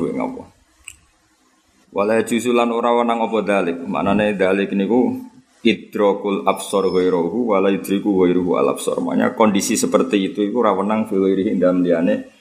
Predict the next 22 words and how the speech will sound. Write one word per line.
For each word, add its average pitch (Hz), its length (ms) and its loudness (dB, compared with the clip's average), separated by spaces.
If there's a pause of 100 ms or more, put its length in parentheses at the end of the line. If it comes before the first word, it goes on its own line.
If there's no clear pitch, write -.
(440)
idrak 98 400 -2
ma 85 160 -2
Allah 87 320 -2
atau 90 100 0
fi 92 140 -2
ghairihi 92 400 2
ing - 20 -2
dalem 90 220 0
liyane 82 240 0
Allah. - 320 -6 (240)
Mun 90 160 2
titik. - 400 0 (1700)
Utawa 147 400 2
maknane 143 280 -2
ngene, 117 280 0 (280)
au 139 200 2
yudriku 131 520 0
utawa 135 160 2
ngidroki 131 480 0
sapa 117 240 -2
Allah 104 280 2
al 113 80 2